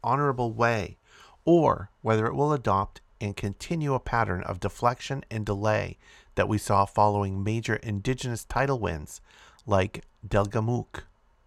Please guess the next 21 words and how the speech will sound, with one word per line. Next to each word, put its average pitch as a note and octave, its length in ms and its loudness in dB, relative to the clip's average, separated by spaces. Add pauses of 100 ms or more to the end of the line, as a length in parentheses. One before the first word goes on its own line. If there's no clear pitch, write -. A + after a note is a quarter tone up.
(720)
Smith A#2+ 320 -2
said, F2 340 -4
referring G#2+ 440 -2
to A2 120 -4
a G2 60 0
groundbreaking A2+ 880 -2
court - 320 -2
case F#2+ 300 -4
on G2 180 -2
rights A#2 360 0
and A#2 200 -8
title A#2+ 380 0
brought - 320 2
by G2 100 0
Wet'suwet'en G#2 720 -2 (180)
and F#2+ 260 -4 (400)
Gi-, G#2+ 200 -10 (340)
Gi-, D#3 160 -8 (140)
Gi-, F#2+ 160 -8 (240)
Gitxsan F#2 640 -6 (480)
plaintiffs - 680 -6